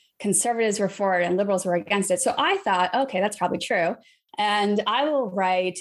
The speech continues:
a typical political history and I'll see what the E R A can tell us about the history of the Republican and Democratic parties."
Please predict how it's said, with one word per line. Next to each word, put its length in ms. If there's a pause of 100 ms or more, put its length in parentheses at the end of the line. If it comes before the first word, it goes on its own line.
a 200
typical 400
political 540
history 540
and 100
I'll 200
see 320
what 140
the 140
E 60
R 120
A 60
can 140
tell 160
us 160
about 140
the 60
history 400
of 100
the 60
Republican 480
and 80
Democratic 440
parties." 480